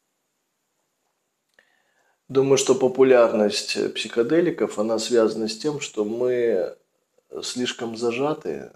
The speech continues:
э, закомплексованы, э, слишком много ограничений у нас. И вот такое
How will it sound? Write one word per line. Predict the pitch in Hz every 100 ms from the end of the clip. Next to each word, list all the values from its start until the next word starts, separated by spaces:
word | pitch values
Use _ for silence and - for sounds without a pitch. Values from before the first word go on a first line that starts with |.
| -
э, | 50 62
закомплексованы, | 107 110 113 110 117 - - 147 117 98 92 - _ _ _ _ _ _ _ _ _ _
э, | 80
слишком | 92 - 127 - 123
много | 127 123 113 104
ограничений | 117 123 123 127 - 156 160 131 85
у | 73
нас. | 60 - - - _ _ _ _ _ -
И | 113 110 107 92 71 55 50 - _ _ _ -
вот | 101 113
такое | 113 113 120 98